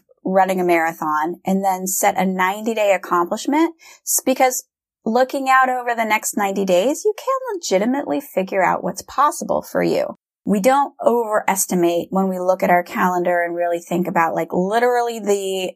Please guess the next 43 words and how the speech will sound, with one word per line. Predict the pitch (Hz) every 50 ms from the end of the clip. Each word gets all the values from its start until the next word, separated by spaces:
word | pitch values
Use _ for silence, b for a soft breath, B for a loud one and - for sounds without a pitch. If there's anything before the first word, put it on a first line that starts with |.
| _
next | - 185 185 180 185 190 185 - - - -
three | - - 190 190 185 180
months | 175 175 165 156 - - - - - - -
of | 170 170 165 160 160 185 -
February, | - 277 269 269 277 269 269
March, | 240 214 202 208 214 214 - - -
and | - 175 170 - -
April, | 175 170 170 - - - - -
or | - 175
whatever | 175 175 175 175 170 175 175 170
it | 170
is. | 165 160 165 190 202 - _ _ _ _ -
I | - 196 196
know | 196 190 190 190 190
I | 170 175 175
could | - - 185 175
probably | - - - - - 233 220 214 208 214 208 196 190 180
accomplish | 175 - - 165 165 180 190 180 - -
this. | - - - - - - -
It's | - 196 190 - - -
aspirational, | - 202 202 220 - - - - 196 180 175 180 190 - - 277 302 320 339 349 349 _ _ _ -
but | 180 180 185 185 - -
achievable. | 180 185 - - - - 170 165 160 - - - - 60 55 - - _ _ _ _ -
So | - - 202 180
if | 180 190
you | 202 214 233 254
can | 262 - 294 277
identify | 240 233 226 233 220 208 208 - 202 190
a | 180 180
ninety-day | 180 185 190 208 233 269 285 294 294 302 262 247 240 226 214 208 208 202 202 -
accomplishment, | 170 - - - - - 240 262 277 - 185 - - - - - - - - _ _ _ _ _ _ _
then | - 214 214 208
the | 208 208
next | 208 220 247 277 - - -
thing | 269 240 220
you | 208 208
need | 202 196 196
to | 190 190
do | 190 190 180 175 175
is | 170 - 185 -
to | - 196
figure | 190 - 190 185 - 180 175
out, | 170 165 165 165 165 - -